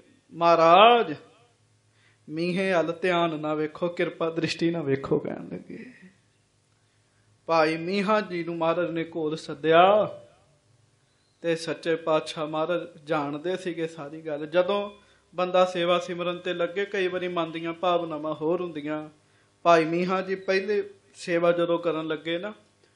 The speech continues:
ਤੇ ਭਾਈ ਮੀਹਾਂ ਜੀ ਦੇ ਅੰਦਰ ਦਾ ਫੁਰਨਾ ਸੀ ਵੀ ਮੇਰਾ ਮਾਨ ਸਨਮਾਨ, ਇੱਜ਼ਤ ਬਣੇ ਤੇ ਲੋਕ ਮੇਰਾ ਸਤਿਕਾਰ ਕਰਿਆ ਕਰਨ। ਹਾਂਜੀ,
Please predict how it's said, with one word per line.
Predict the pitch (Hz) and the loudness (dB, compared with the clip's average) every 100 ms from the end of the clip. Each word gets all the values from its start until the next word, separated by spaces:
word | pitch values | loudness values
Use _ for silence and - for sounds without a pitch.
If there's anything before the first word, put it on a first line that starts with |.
| _ _ | _ _
ਤੇ | 180 | -6
ਭਾਈ | 175 175 175 156 | -2 4 4 2
ਮੀਹਾਂ | 165 190 196 202 | -2 -4 -4 -4
ਜੀ | 190 | -4
ਦੇ | 170 175 | -4 -4
ਅੰਦਰ | 156 156 160 | -4 -6 -6
ਦਾ | 165 | -6
ਫੁਰਨਾ | 165 156 151 165 | -6 -8 -6 -6
ਸੀ | 160 165 | -6 -8
ਵੀ | 170 175 | -8 -8
ਮੇਰਾ | 165 151 160 156 - - _ _ _ _ _ | -4 -2 0 -2 -4 -16 _ _ _ _ _
ਮਾਨ | 160 165 160 160 | -6 0 0 0
ਸਨਮਾਨ, | 156 170 160 156 151 151 - | -2 -6 -8 -6 -6 -6 -8
ਇੱਜ਼ਤ | 175 165 190 180 | -10 -4 -4 -4
ਬਣੇ | 160 147 151 | -4 -4 -6
ਤੇ | 151 165 | -6 -6
ਲੋਕ | 165 165 170 | -4 -4 -4
ਮੇਰਾ | 160 151 | -6 -4
ਸਤਿਕਾਰ | 151 160 151 147 147 | -4 -8 -6 -4 -4
ਕਰਿਆ | 147 - - - | -6 -10 -12 -14
ਕਰਨ। | - - - - - _ _ _ _ _ _ _ _ _ _ _ _ 156 | -16 -20 -20 -20 -20 _ _ _ _ _ _ _ _ _ _ _ _ -4
ਹਾਂਜੀ, | 151 156 165 | -4 -4 -10